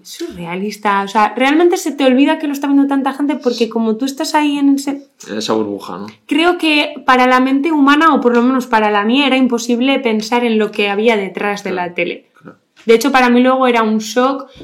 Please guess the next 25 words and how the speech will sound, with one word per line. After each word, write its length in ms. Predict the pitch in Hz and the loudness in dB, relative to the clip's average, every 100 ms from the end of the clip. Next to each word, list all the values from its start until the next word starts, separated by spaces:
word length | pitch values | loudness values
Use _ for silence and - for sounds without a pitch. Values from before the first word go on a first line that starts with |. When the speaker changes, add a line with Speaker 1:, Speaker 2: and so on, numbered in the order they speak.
| - | -6
Speaker 1:
ver 240 | 226 240 | 0 2
fotos 460 | 240 - 247 247 233 | 0 2 2 2 0
y 40 | |
vídeos 440 | 220 240 220 190 185 | -2 0 2 0 -4
de 120 | 196 | -4
mi 160 | 196 190 | -4 -6
gente 600 | 233 233 226 247 254 - - - _ | -4 -4 -2 -4 -8 -20 -20 -20 _
grabándose 600 | 220 226 226 233 240 262 | 0 2 2 2 2 2
igual 320 | 233 208 220 | 2 4 2
grabando 320 | 220 208 208 202 | 2 0 0 -2
la 180 | 190 | -4
tele, 300 | 190 196 165 | -2 0 0
en 100 | 175 | -2
plan, 140 | 196 196 | 0 0
Speaker 2:
Claro. 160 | 214 | 2
Speaker 1:
foto 240 | 208 208 240 | 0 4 4
de, 380 | 214 - - _ _ | 2 -6 -20 _ _
para 180 | 240 240 | 2 4
mí 140 | 254 | 4
era 100 | 311 | 2
surrealista, 520 | 302 247 220 240 262 | 0 0 2 2 2
digo, 200 | 240 190 | -2 -2
"¿Qué 100 | 185 | -4
hacéis 280 | 254 330 - | -4 -4 -4
ahí?". 300 | 185 180 | -8 -12